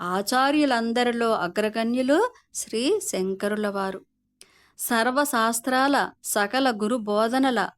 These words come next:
సకల సాధనల సారాంశాలను కేవలము ముప్పై ఒకటి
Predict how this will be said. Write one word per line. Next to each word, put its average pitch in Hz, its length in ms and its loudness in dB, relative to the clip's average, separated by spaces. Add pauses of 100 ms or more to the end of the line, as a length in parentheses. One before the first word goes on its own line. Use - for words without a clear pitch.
(100)
సకల 240 440 0
సాధనల 233 680 0
సారాంశాలను 220 960 0
కేవలము 202 760 -2 (400)
ముప్పై 220 500 0
ఒకటి 240 480 0